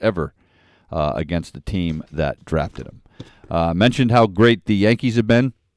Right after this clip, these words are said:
Well, I'll take your Yankees and raise you an Atlanta Braves. The Atlanta Braves won again last night. They beat the Washington Nationals eight to two. Now, I know the Nationals stink, so it's not exactly, like, breaking news.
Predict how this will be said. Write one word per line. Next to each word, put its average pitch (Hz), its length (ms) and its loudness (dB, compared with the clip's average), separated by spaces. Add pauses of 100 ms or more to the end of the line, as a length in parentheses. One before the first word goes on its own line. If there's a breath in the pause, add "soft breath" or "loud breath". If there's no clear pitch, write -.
(1080)
Well, 101 280 2 (720)
I'll 120 140 0
take 131 260 2
your 113 120 6
Yankees 107 500 2
and 87 120 0
raise 104 260 2
you 95 260 2
an 90 100 -2
Atlanta 90 320 0
Braves. 85 480 -2 (1000 soft breath)
The 95 80 0
Atlanta 127 300 4
Braves 113 640 6
won 107 260 2
again 117 360 0
last 107 340 -2
night. 92 240 -2
They 98 120 0
beat 123 200 -2
the 110 100 2
Washington 104 500 2
Nationals 92 460 -4
eight 85 140 0
to - 80 -18
two. 82 240 2
Now, 80 160 -4
I 95 80 -2
know 107 120 0
the 98 200 2
Nationals 92 480 -6
stink, 90 420 -4
so 85 180 0
it's 85 140 -4
not 95 140 -2
exactly, 87 440 -4
like, 80 280 -6 (400)
breaking 98 360 0
news. 85 440 -2